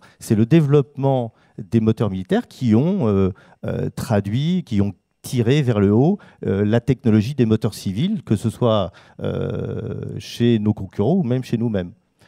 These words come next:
Le M quatre-vingt-huit, euh, nous a permis en France de tirer des technologies de, de, vers nos moteurs. Donc le scaf va aussi tirer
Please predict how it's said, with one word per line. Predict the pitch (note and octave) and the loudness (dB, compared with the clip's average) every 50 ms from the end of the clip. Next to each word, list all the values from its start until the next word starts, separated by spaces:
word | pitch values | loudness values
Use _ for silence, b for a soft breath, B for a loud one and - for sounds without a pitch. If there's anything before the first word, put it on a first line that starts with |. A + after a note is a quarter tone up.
| b b b b | b b b b
Le | G2+ G2+ A2 | 2 2 4
M | A#2 A#2 A2+ | 4 2 0
quatre-vingt-huit, | - B2+ A2 - - G#2+ G2 G2 G#2+ C#3 F#3 F#3 _ - - | 0 -2 -2 0 -2 -2 0 0 0 -2 -4 -6 _ -6 -2
euh, | A2+ G#2 G2+ G#2 G2+ G2 F#2+ | 0 0 2 2 0 0 -2
nous | G2 G#2 G2 G#2+ | -2 -2 0 0
a | A2+ G2+ | 0 0
permis | - A2 G2+ G#2 G#2+ G#2+ | 0 -4 -4 -2 -2 -4
en | G2 F#2 | -4 -6
France | - - C3 D3 F3+ G#3 F#3 - - - | -6 -6 -4 -2 -2 -2 -4 -6 -6 -4
de | B2+ G#2+ G#2 G2+ G#2 G2 | -4 -4 -2 -2 -4 -4
tirer | - - - A#2 G#2+ F#2+ A2+ C3 D3 D#3+ | -4 -6 -6 -6 -2 -2 0 -2 -2 -4
des | B2+ G#2+ F#2 | -4 -6 -6
technologies | - A#2 - - G2+ F#2 F#2 F2+ - D3+ D3+ | -6 -8 -8 -6 -6 -4 -4 -6 -6 -10 -10
de, | C3 A2+ G#2+ F#2+ | -8 -6 -6 -4
de, | G2 F#2+ F#2 F#2 F2+ F2+ F2+ - | -4 -6 -6 -6 -8 -8 -8 -10
vers | - - G#2+ G2+ | -8 -8 -6 -6
nos | A2 | -4
moteurs. | A2 F#2+ F2+ - F#2 F#2+ - - - | -4 -6 -4 -6 -6 -8 -8 -6 -2
Donc | C3+ C3 - C3 | -2 0 2 2
le | C3 | 0
scaf | - - - A3 E3+ | 0 0 -2 -2 0
va | C#3+ D3+ | 2 0
aussi | E3 D#3+ - - G#3 | 0 0 -2 -6 -12
tirer | - - D3+ C3+ C#3 D#3+ - | -10 -6 -4 -4 -4 -4 -6